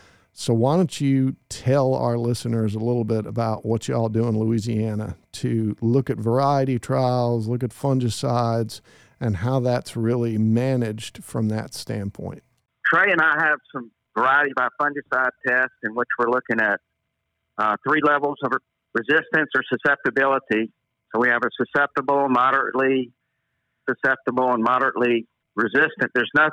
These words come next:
Speaker 2: there's nothing out there that's just totally resistant. And then we have various fungicide treatments overlaid on that, and then we have a uniform fungicide test. These are inoculated with the organism on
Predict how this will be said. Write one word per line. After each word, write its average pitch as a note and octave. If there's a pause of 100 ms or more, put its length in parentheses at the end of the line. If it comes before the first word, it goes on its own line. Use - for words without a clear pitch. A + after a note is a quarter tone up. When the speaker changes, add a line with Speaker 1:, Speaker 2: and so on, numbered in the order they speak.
(160)
Speaker 2:
there's C3+
nothing E3+
out D3
there C3+
that's A#2 (120)
just A#2+ (120)
totally A2+
resistant. G#2 (540)
And A#2+
then D3+
we D#3
have C#3+
various C3+ (260)
fungicide C#3+ (160)
treatments A#2+ (580)
overlaid B2+
on A#2+
that, B2
and A2
then A#2+
we A#2+
have A2+ (160)
a G#2
uniform A#2+ (1120)
fungicide A2 (160)
test. G2+ (240)
These D#3+
are E3+
inoculated C3+ (920)
with C3 (540)
the A#2
organism C#3 (540)
on A2+